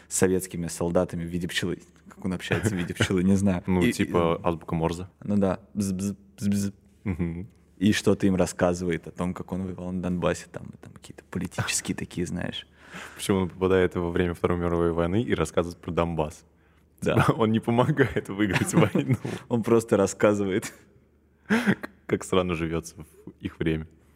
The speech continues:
Speaker 1: Да.
Speaker 2: Это по уровню бреда мне напоминает, э, фильмы из серии... я, к сожалению, не помню, какие там ещё есть, но есть одна студия в Америке, а, такая же, как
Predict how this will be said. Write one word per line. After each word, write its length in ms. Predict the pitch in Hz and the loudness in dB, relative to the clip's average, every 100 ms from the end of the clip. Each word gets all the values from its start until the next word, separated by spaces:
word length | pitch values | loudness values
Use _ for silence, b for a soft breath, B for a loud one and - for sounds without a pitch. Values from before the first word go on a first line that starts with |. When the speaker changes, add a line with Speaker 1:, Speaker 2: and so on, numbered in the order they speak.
| - | -2
Speaker 1:
Да. 340 | 101 90 78 - - | 2 2 0 -8 -6
Speaker 2:
Это 200 | 95 95 | -2 0
по 260 | 82 87 87 | 2 2 4
уровню 440 | 87 92 87 87 | 2 0 0 0
бреда 340 | 82 90 107 95 | 2 4 4 2
мне 260 | 80 80 80 | 2 2 0
напоминает, 760 | 78 82 85 85 85 82 80 - | -2 -2 0 0 2 0 -2 -4
э, 120 | 85 78 - | -6 -6 -6
фильмы 320 | 95 104 85 80 | -2 0 0 -2
из 80 | - | -4
серии... 320 | 87 80 80 | -2 -2 -2
я, 180 | - - | -6 -8
к 60 | - | -8
сожалению, 260 | 90 85 82 | -4 -4 -4
не 40 | |
помню, 220 | 87 85 82 - | -6 -8 -10 -16
какие 160 | - | -12
там 140 | 90 87 | -6 -6
ещё 180 | - 127 | -2 -2
есть, 320 | 110 - - _ | -2 -6 -18 _
но 340 | 87 82 82 82 | -8 -2 -2 -2
есть 360 | 85 87 - - | -2 -4 -8 -12
одна 220 | 80 80 | -8 -6
студия 380 | - 127 87 78 | -4 -2 -2 -2
в 60 | |
Америке, 720 | 78 85 101 - - 78 80 98 b b b - | -2 -2 -4 -6 -4 -4 -6 -10 b b b -10
а, 460 | 80 78 78 78 - - | -8 -6 -4 -6 -8 -10
такая 240 | - 85 | -2 0
же, 80 | 78 | 0
как 220 | - - | -6 -16